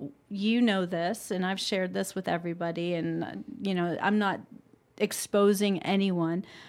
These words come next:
but with my divorce, I felt like I was a victim all the time. And once I became responsible for my part, it shifted even the way we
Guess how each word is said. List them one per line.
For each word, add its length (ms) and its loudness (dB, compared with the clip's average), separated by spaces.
but 260 4
with 300 4
my 220 6
divorce, 800 2
I 220 10
felt 340 4
like 200 4
I 100 2
was 180 -4
a 60 -2
victim 400 0
all 140 -2
the 100 -6
time. 400 -8
And 400 4
once 500 4
I 260 6
became 960 0
responsible 1200 2
for 240 -2
my 640 -2
part, 480 -2
it 140 -2
shifted 460 0
even 320 0
the 100 2
way 240 4
we 420 0